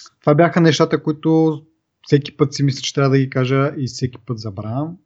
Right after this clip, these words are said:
Така, благодаря за търпението, дано са били полезни и евентуално, ако и вие имате проблем с Bluetooth-а, пишете ни, да видим колко е разпространено или само аз съм прецакан.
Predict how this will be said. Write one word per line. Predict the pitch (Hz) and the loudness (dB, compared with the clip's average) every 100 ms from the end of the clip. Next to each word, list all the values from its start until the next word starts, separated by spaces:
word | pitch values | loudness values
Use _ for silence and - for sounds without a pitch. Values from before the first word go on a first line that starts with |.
| _ _ _ _ _ _ _ _ _ | _ _ _ _ _ _ _ _ _
Така, | _ 117 104 107 | _ -8 -8 -8
благодаря | 113 117 123 127 | -4 0 0 2
за | 135 135 | 2 0
търпението, | 135 113 131 135 143 | -2 -4 0 0 0
дано | 131 120 120 | -2 -2 -4
са | 120 | -6
били | 113 113 - | -4 -6 -6
полезни | 110 110 117 156 180 190 _ _ _ 135 | -6 -4 0 0 -2 -10 _ _ _ -8
и | 127 135 135 135 135 135 _ _ _ - | -6 -4 -2 -2 -4 -8 _ _ _ -6
евентуално, | 117 117 117 123 131 | -4 -2 -2 2 4
ако | 135 135 | 2 2
и | 120 | 2
вие | 127 | 2
имате | 127 127 | 2 -2
проблем | - 123 113 | -6 -4 -4
с | |
Bluetooth-а, | 110 110 107 107 123 123 123 123 - _ _ _ _ | -6 -10 -10 -10 -6 -4 -4 -6 -10 _ _ _ _
пишете | - 123 - | -4 -4 -2
ни, | 120 - 104 - _ - | -6 -2 -6 -6 _ -8
да | 113 | -4
видим | 120 120 123 | -2 -4 -4
колко | 120 117 117 | -6 -4 -8
е | |
разпространено | 107 - - 113 113 | -8 -20 -12 -6 -2
или | 135 | -2
само | 135 120 113 | -4 -6 -6
аз | 110 | -8
съм | 107 | -12
прецакан. | 104 - 104 107 | -14 -16 -14 -14